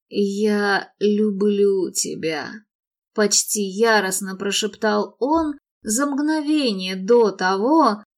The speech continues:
как прижался к ее губам в жгучем поцелуе. Где-то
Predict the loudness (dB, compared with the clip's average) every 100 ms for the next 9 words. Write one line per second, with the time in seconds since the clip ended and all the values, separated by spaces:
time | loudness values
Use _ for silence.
0 | -6 -6 -2 0 0 2 0 0 -4 -4
1 | 0 0 2 -2 0 0 0 -4 -10 -10
2 | -10 -4 -2 -2 -4 -4 -6 -4 -4 -2
3 | -2 -2 -8 -18 _ _ _ _ _ _
4 | -6 0 2 2 0 0 2 2 2